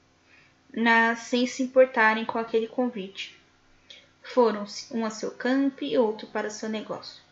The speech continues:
Outros lançaram as mãos de seus servos,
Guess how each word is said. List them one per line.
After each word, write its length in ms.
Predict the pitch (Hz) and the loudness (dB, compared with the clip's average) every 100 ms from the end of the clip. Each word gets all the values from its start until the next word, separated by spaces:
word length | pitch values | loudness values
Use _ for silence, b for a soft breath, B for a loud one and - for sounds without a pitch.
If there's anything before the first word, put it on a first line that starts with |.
| _ _ _ _ _ _ _ _ _ _ _ _ _ _ - | _ _ _ _ _ _ _ _ _ _ _ _ _ _ 0
Outros 520 | 240 269 269 - 277 | 6 6 4 -2 -2
lançaram 540 | 269 269 - 247 247 247 | 2 0 2 2 2 0
as 120 | 247 | 0
mãos 360 | 240 254 277 | 0 2 2
de 80 | 285 | 0
seus 260 | - 285 285 | -2 -2 -2
servos, 560 | 247 214 208 220 - | -2 0 -2 -8 -16